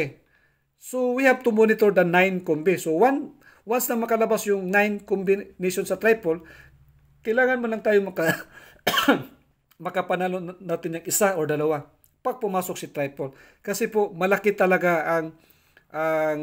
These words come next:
pag-asa na meron talagang triple this August. Mamaya po, papakita natin si triple.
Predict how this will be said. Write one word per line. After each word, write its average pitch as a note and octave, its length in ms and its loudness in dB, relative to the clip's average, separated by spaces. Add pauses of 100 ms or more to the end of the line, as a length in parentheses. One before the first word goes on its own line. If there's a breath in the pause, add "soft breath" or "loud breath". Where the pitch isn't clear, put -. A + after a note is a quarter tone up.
(380)
pag-asa G3 520 4
na D#3+ 120 -2
meron F3+ 240 2
talagang D#3+ 400 0
triple D#3+ 400 -2
this D3+ 400 -2 (400 soft breath)
August. D3 320 -2
Mamaya A#3+ 320 4
po, B3 160 4
papakita F3 560 -2
natin D#3 240 -4
si C#3 240 -4
triple. C3 360 -6